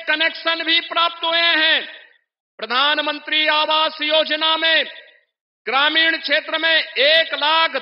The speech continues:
दस हजार लाभार्थियों को और शहरी क्षेत्र में सत्रह हजार लाभार्थियों को प्रधानमंत्री आवास योजना में एक एक आवास उपलब्ध करवाने का कार्य हुआ है। तो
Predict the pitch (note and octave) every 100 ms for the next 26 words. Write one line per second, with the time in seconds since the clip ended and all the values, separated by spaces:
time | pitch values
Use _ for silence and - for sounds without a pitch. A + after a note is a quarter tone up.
0 | - D4+ C#4+ D4 D#4+ D#4+ D4+ D#4 D4 D4+
1 | D#4 D#4+ E4 E4 E4+ E4+ D4 - - -
2 | _ _ _ _ A#3 C#4 C#4 - C4 C#4+
3 | D#4 E4+ - D4 D4+ D4+ D4+ C#4+ G#3+ -
4 | - - _ - C#4+ C#4+ D#4 D#4 D#4 A#3
5 | G3 A#3 D4+ D#4+ D#4 C#4+ C#4+ B3+ C4 C#4
6 | C#4+ D4+ D4 D4 B3+ E3 - - _ -
7 | G3+ A#3 C4+ C#4 C4+ C4+ C4+ C4+ C4 C4
8 | C4+ C4 C4 C4 B3+ C4 C4+ C4+ C4+ C4+
9 | B3+ A#3 B3 C4+ C#4 C4+ B3 C4 C4+ C4
10 | B3 A#3+ C#4+ D4+ D4+ D4+ C#4 C4 C4 C4+
11 | C4 B3 - - A#3+ C4 C4 A#3 B3 B3
12 | A#3 A3 - - - _ _ -